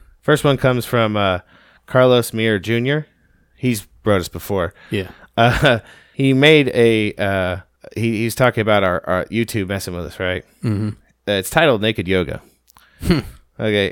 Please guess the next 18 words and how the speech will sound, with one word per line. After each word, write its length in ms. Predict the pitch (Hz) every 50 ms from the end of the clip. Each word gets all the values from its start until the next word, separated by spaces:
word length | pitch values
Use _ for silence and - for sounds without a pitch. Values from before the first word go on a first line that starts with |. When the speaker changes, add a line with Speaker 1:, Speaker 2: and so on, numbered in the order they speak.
| - -
Speaker 1:
Uh, 60 | 92
Speaker 2:
Yes. 380 | 98 95 90 - - - - -
Speaker 1:
"Hey 160 | - 170 208 202
guys, 320 | 160 143 127 135 139 -
go 140 | - 196 233
on 140 | 240 220 160
YouTube 380 | 143 147 139 - 147 139 135
and 80 | 123 107
search 260 | - - 127 120 -
naked 280 | 113 110 113 - 104 87
yoga. 300 | 92 92 90 78 78 76
Tell 180 | - - 139 147
me 120 | 147 131
how 180 | 120 127 120 117
that's 180 | 117 117 -
a 60 | 95
fucking 360 | - - 113 92 - 90 85 -
thing." 240 | - 85 78 69